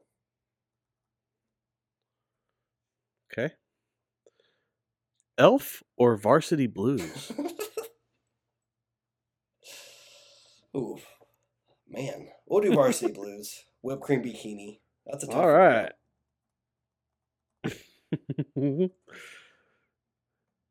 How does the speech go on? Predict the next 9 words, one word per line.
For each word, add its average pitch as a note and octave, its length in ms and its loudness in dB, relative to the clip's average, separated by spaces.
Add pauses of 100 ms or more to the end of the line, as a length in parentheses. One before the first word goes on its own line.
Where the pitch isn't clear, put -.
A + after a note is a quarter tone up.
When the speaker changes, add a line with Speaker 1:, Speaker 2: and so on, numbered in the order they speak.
Speaker 1:
All D3 120 4
right. D3+ 220 8 (100)
Cabin D#3 320 6
in F#3 100 4
the E3+ 80 4
Woods F3+ 520 4
or G#2+ 280 2
Devil's A2+ 400 -4
Rejects? - 680 -8